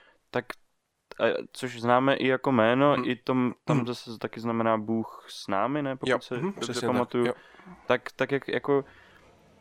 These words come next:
Speaker 1: jak to je? Jak mě teď to nějak působí jako všechno, kdyby to byly tituly, tak
Speaker 2: Jo. Eh, to jméno Ježíš je prostě obyčejný jméno, který zároveň prostě má tenhle ten význam. Jo. Eh, tak, tak to prostě v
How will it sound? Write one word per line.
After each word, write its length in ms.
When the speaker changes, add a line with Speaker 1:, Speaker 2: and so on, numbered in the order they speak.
Speaker 1:
jak 160
to 120
je? 60
Jak 120
mě 220
teď 140
to 80
nějak 160
působí 320
jako 180
všechno, 320
kdyby 200
to 100
byly 160
tituly, 440
tak 160
Speaker 2:
Jo. 280
Eh, 40
to 140
jméno 260
Ježíš 540
je 120
prostě 240
obyčejný 400
jméno, 440
který 360
zároveň 680
prostě 380
má 160
tenhle 240
ten 180
význam. 480
Jo. 200
Eh, 460
tak, 120
tak 140
to 80
prostě 340
v 220